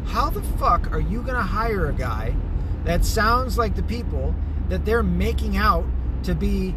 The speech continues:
the people that fucking attacked our, our, our peace, our World Trade Center, our liberties, our fucking freedoms? Now, I'm not saying that that's what happened. I'm just saying that's the enemy that they gave us,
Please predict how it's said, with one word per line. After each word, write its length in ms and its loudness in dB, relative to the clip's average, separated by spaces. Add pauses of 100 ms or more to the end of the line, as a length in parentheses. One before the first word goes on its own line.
(160)
the 100 0
people 260 0
that 140 0
fucking 300 2
attacked 360 0
our, 240 2
our, 460 4 (280)
our 160 2
peace, 500 -2 (160)
our 180 0
World 300 2
Trade 260 -2
Center, 320 -2 (100)
our 80 0
liberties, 640 -2 (100)
our 140 2
fucking 300 0
freedoms? 520 0 (1800)
Now, 80 2
I'm 60 2
not 160 0
saying 220 0
that 140 -4
that's 240 -2
what 140 -2
happened. 520 0
I'm 120 0
just 180 0
saying 280 2
that's 240 2
the 180 2
enemy 220 2
that 180 0
they 80 -2
gave 300 0
us, 240 0